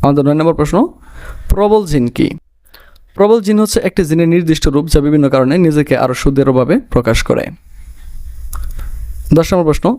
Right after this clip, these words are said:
অ্যামভাইরো শব্দের অর্থ কি? এটার অর্থ হইতেছে ভ্রূণ। আমাদের এগারো নম্বর প্রশ্ন, ডিএনএ এর পূর্ণরূপ লিখতে হবে। তো ডিএনএ এর পূর্ণরূপ হচ্ছে ডিঅক্সিরাইবোনিউক্লিক অ্যাসিড।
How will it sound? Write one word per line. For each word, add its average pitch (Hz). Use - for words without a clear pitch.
অ্যামভাইরো 170
শব্দের 156
অর্থ 135
কি? 127
এটার 185
অর্থ 180
হইতেছে 190
ভ্রূণ। 127
আমাদের 135
এগারো 131
নম্বর 147
প্রশ্ন, 170
ডিএনএ 160
এর 135
পূর্ণরূপ 165
লিখতে 147
হবে। -
তো 160
ডিএনএ 175
এর 170
পূর্ণরূপ 180
হচ্ছে 170
ডিঅক্সিরাইবোনিউক্লিক 160
অ্যাসিড। -